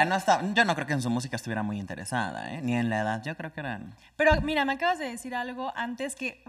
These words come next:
Speaker 1: este Alejandro Sanz tiene algo, como que tiene
Speaker 2: Es hombre.
Speaker 1: algo.
Speaker 2: Ah.
Speaker 1: <laughs> Pero sí o no, que siento que, ah, inclusive aunque tenga la edad que tiene,
Speaker 2: Ujú.
Speaker 1: que es una edad buena, o sea, no digo que esté viejito
Speaker 2: O
Speaker 1: ni
Speaker 2: sea,
Speaker 1: nada
Speaker 2: ¿cuál
Speaker 1: por
Speaker 2: es,
Speaker 1: el
Speaker 2: cuál,
Speaker 1: estilo.
Speaker 2: o sea, te, a, tú sí saldrías con un señor de sesenta?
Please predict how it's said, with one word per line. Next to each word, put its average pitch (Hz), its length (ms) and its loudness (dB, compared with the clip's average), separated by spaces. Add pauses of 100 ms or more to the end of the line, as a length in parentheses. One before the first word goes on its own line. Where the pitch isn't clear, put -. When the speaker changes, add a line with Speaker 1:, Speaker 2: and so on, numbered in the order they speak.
(120)
Speaker 1:
este 285 300 -4
Alejandro 254 360 0
Sanz 247 260 -4
tiene 247 360 -2
algo, 208 400 -4
como 220 260 -6
que 220 500 -6 (920)
tiene 285 160 2
Speaker 2:
Es - 100 4
hombre. 127 340 6
Speaker 1:
algo. - 240 -16
Speaker 2:
Ah. 131 160 6
Speaker 1:
<laughs> - 1200 0
Pero 359 200 0
sí 370 140 -8
o 415 80 -6
no, 415 120 -8
que 392 200 -4
siento 381 380 -10
que, 359 140 -2
ah, 247 120 2
inclusive 269 420 -2
aunque 285 280 -4
tenga 262 320 -4
la 233 160 2
edad 240 100 -6
que 254 100 -10
tiene, 240 480 -6 (160)
Speaker 2:
Ujú. 135 760 -4
Speaker 1:
que 226 80 -6
es 233 80 -8
una 247 180 -4
edad 214 180 -4
buena, 208 520 -8
o 220 40 -16
sea, 226 140 -4
no 220 140 -4
digo 226 160 -6
que 214 60 -12
esté - 180 -12
viejito 202 440 -12
Speaker 2:
O 135 60 2
Speaker 1:
ni 135 60 2
Speaker 2:
sea, 143 80 8
Speaker 1:
nada - 40 2
Speaker 2:
¿cuál 151 140 6
Speaker 1:
por 156 100 2
Speaker 2:
es, 220 60 -6
Speaker 1:
el 233 120 -8
Speaker 2:
cuál, 156 180 4
Speaker 1:
estilo. 127 160 -2
Speaker 2:
o - 20 -4
sea, 123 220 0
te, 123 160 -4
a, 117 80 0
tú 151 200 -2
sí 147 120 -6
saldrías 120 260 -2
con 120 140 -4
un 113 80 -2
señor 104 280 -4
de 104 120 -6
sesenta? 107 440 -4